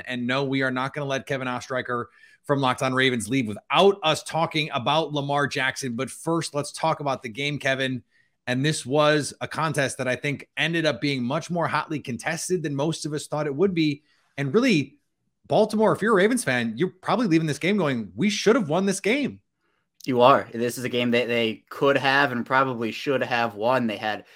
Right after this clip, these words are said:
Speaker 2: multiple opportunities to pry this game away from s-, th-, th-, they're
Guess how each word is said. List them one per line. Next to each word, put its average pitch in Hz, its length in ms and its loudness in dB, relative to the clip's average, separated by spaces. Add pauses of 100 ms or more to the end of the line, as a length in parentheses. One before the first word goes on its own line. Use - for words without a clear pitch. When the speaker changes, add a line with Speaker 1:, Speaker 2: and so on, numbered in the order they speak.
(440)
Speaker 2:
multiple 139 420 0
opportunities 139 880 -2
to - 100 -10
pry 139 320 0
this 165 200 -4
game 160 240 -4
away 127 280 -2
from - 140 -4
s-, 139 100 -6
th-, 131 200 -12
th-, 135 200 0
they're 135 340 2